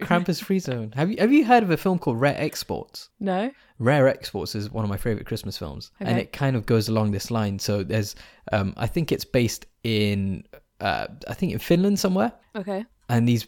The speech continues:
Speaker 1: people live near some sort of, uh, drilling project,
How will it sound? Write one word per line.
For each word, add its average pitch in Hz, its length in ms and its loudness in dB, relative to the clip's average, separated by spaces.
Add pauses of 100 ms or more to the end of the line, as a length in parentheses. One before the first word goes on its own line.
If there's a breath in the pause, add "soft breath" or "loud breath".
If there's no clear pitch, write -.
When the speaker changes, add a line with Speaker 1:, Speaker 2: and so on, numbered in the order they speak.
(140)
Speaker 1:
people 120 300 2
live 110 200 4
near 110 180 4
some 107 220 0
sort 95 220 0
of, 104 200 -4 (120)
uh, 101 160 2
drilling 117 320 4
project, - 440 -4